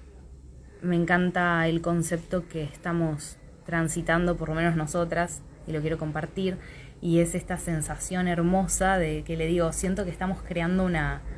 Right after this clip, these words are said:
una ronda de mujeres emprendedoras, digo mujeres porque son con quienes estoy en contacto últimamente, ¿no? Muchas mujeres que están emprendiendo y que, mm, vienen a hacerme consultas o piden coacheo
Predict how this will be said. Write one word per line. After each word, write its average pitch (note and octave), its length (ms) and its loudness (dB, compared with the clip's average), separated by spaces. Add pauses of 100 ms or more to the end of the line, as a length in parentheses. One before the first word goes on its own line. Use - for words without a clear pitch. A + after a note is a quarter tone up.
(100)
una F3+ 160 4
ronda F3+ 600 2 (420)
de D#3+ 240 4
mujeres E3+ 400 0
emprendedoras, D#3+ 880 2
digo G3+ 180 4
mujeres F3+ 380 2
porque D3+ 240 -6
son D#3 160 -2
con D#3+ 160 2
quienes D3+ 240 -2
estoy - 200 -2
en D#3+ 80 2
contacto D3+ 360 -2
últimamente, C#3 540 -2
¿no? C#3 120 -2
Muchas E3+ 400 0
mujeres E3+ 360 -4
que - 160 -10
están D#3 360 -6 (500)
emprendiendo E3+ 760 4
y F3+ 60 2
que, D3+ 180 -2
mm, D3 680 -6
vienen D#3+ 260 0
a D3 40 0
hacerme E3 300 2
consultas D3+ 560 -2
o D3 140 -6
piden D#3 240 0
coacheo D3+ 500 0